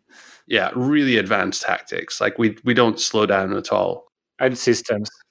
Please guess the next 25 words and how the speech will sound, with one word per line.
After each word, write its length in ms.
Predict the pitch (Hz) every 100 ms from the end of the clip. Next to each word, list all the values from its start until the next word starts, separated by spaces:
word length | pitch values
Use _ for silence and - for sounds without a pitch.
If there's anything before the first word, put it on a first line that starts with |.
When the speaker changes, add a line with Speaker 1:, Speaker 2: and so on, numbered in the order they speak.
| _ _ -
Speaker 1:
Yeah, 200 | 120 110
we're 180 | 120 131
working 260 | 143 147
on 120 | 120
a 40 | 120
lot 240 | 113 110
of 340 | 107 104 - -
content 680 | - 131 131 127 120 - -
blueprints 420 | - 120 123 135 -
for 280 | - 156
it 100 | 165 -
and 100 | 110
also 320 | 110 113 120
a 80 | 110
lot 260 | 107 107 -
of 120 | 101
link 320 | 101 107 110
building, 360 | 104 95 92 98
new 160 | 110
link 200 | 104 107
building 400 | 107 95 92 95 -
blueprints 380 | - 98 - -
for 240 | - - 50
it. 160 | -
So 340 | - - 50